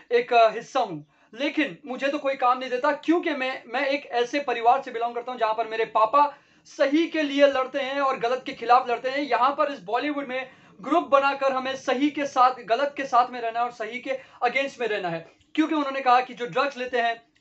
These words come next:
जो गलत काम करते हैं, वो एक Bollywood का ग्रुप है उनका। लेकिन जैसे मेरे पापा हैं, उनका एक अलग ग्रुप है, जहां पर कंगना रनौत है, शेखर सुमन है,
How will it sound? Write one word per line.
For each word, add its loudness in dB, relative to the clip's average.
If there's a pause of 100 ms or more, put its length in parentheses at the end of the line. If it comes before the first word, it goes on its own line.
(160)
जो -6
गलत 2
काम 0
करते -6
हैं, -10 (220)
वो 2
एक 0
Bollywood 2
का -4
ग्रुप -4
है -4
उनका। -12 (240)
लेकिन -2
जैसे 0
मेरे 0
पापा 4
हैं, 0
उनका -4
एक -4
अलग 0
ग्रुप -8
है, 0
जहां 2
पर -2
कंगना 0
रनौत 2
है, 0
शेखर -4
सुमन -8
है, -4